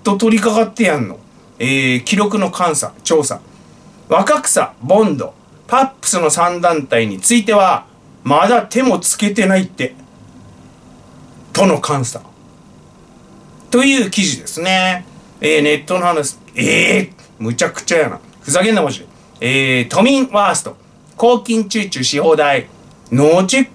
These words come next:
クで税金もらえるってこと？そういうことになりますね。つまり、なくても良い事業だということ。担当は普段どんな仕事してんのよ。もうこれ、国が介入す、介入するしかないだろう。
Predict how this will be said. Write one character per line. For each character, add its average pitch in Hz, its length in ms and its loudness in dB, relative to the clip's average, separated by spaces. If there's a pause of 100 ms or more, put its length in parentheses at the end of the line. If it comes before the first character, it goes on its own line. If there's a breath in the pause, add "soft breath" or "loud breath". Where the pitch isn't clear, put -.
ク 269 140 0
で 170 440 2
税 147 300 0
金 160 160 -4
も 156 140 0
ら 160 120 4
え 156 40 4
る 151 40 -8
っ - 20 -12
て 151 160 -6
こ 113 140 -4
と？ 131 320 -2 (360)
そ 143 160 -2
う 143 40 2
い 151 40 0
う 151 40 0
こ 160 80 0
と - 80 -6
に 170 80 0
な 143 80 2
り 135 80 -4
ま 165 120 -2
す 113 120 -6
ね。 110 300 -4 (460 loud breath)
つ - 140 2
ま 285 100 4
り、 180 140 -2
な 170 180 -2
く - 100 -10
て 349 120 -6
も 220 160 0
良 214 140 2
い - 220 -4
事 170 180 -6
業 147 360 -2
だ 165 140 0
と 160 100 -4
い 131 140 -2
う 127 40 0
こ 123 120 -4
と。 - 140 -12 (680 loud breath)
担 196 340 0
当 233 140 4
は 233 60 4
普 233 200 -2
段 143 320 -2 (120)
ど 117 160 -6
ん 113 80 -2
な 123 120 -2
仕 160 160 -2
事 175 240 -4
し - 100 -4
て 226 140 -4
ん 180 60 -6
の - 80 -8
よ。 - 40 -16 (520 loud breath)
も 285 280 4
う - 60 -10
こ 190 100 0
れ、 208 140 0
国 196 260 -4
が 202 200 0
介 160 220 0
入 190 140 -2
す、 - 340 -4
介 196 280 2
入 226 180 2
す 214 160 -2
る 220 80 2
し - 80 -4
か 151 140 0
な 156 80 2
い 156 80 0
だ 135 80 -2
ろ 92 80 -4
う。 - 40 -18